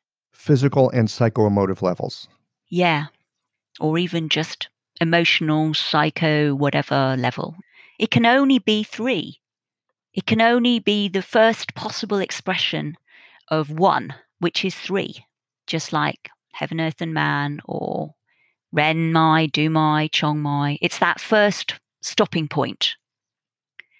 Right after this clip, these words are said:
Speaker 2: We're moving towards things that are more physical. Things are more physical when we get to five or six. We haven't got to more physical yet, so we have to get to three.
Speaker 1: Okay, and the three is where you've got something, you've got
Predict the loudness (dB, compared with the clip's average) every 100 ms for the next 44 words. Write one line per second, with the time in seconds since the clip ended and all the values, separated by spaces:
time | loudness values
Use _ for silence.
0 | _ -2 2 4 4 4 2 -2 0 0
1 | 0 -2 -4 -4 -6 -4 -2 -2 -2 -4
2 | -6 -6 -6 -4 -2 0 0 2 2 2
3 | 0 4 4 4 2 0 0 -2 0 2
4 | 2 0 -2 -4 -4 -10 -12 -16 -4 0
5 | 2 0 2 2 2 2 0 0 0 -4
6 | -4 -4 -2 0 0 -2 -6 -10 _ _
7 | _ _ _ -20 -2 0 0 0 -2 -2
8 | -2 -4 -4 -4 -6 -6 -6 -6 -12 _
9 | _ _ _ _ _ _ _ _ -8 -6
10 | -6 -6 0 2 2 -2 -12 -2 2 4
11 | 4 2 2 0 0 2 4 4 4 4
12 | 2 -2 _ -20 -20 -20 -20 _ _ 2
13 | 4 4 4 4 2 -2 2 2 2 2
14 | 2 0 2 4 4